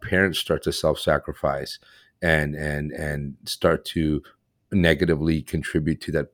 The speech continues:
the, the kids' behaviors? Similarly, in a romantic relationship, you know, is the cause or the effect of being in love with that person, you know, and having to stand by them, um, causing the codependency, or is it somebody who had codependent traits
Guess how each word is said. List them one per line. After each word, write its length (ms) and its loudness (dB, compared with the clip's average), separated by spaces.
the, 300 0
the 120 -4
kids' 260 -4
behaviors? 640 0
Similarly, 520 4
in 60 2
a 40 2
romantic 480 0
relationship, 760 0
you 140 4
know, 320 4
is 220 2
the 140 2
cause 540 6
or 140 8
the 140 2
effect 500 4
of 240 0
being 240 0
in 140 0
love 300 2
with 120 4
that 180 2
person, 520 2
you 100 0
know, 100 4
and 100 0
having 280 4
to 120 -4
stand 360 0
by 260 6
them, 340 2
um, 360 2
causing 520 2
the 100 4
codependency, 920 6
or 160 6
is 120 4
it 80 0
somebody 340 0
who 140 2
had 380 0
codependent 680 -2
traits 480 2